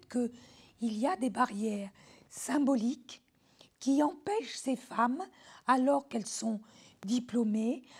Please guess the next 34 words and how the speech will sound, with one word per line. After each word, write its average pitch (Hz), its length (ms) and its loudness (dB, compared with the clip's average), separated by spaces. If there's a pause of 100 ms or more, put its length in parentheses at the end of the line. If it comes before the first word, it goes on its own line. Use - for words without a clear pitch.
(120)
alors 269 300 6
qu'elles 226 320 0
ont 262 160 0 (420)
les 233 120 2
compétences, 233 800 -2 (400)
eh 233 80 2
bien, 247 320 -6 (320)
on 269 140 4
ne 269 160 4
va 254 180 4
pas 269 400 -2 (480)
leur 269 360 4
confier 247 640 -2 (340)
ces 277 500 0 (260)
professions - 760 -2 (320)
plus 269 200 0
qualifiées. 226 680 -4 (480)
Et 247 80 2
donc, 285 360 2 (580)
même 311 200 4
s'il 277 420 -6
y 254 60 2
a 269 60 2
une 240 120 0
forte 269 320 -4 (120)
progression 226 640 -4 (480)
de 233 80 0
la 208 80 2
part 254 260 -4
des 226 140 -2
femmes 196 360 -10 (120)
cadres, 262 420 2 (540)
c'est - 160 -2
vrai, 196 380 0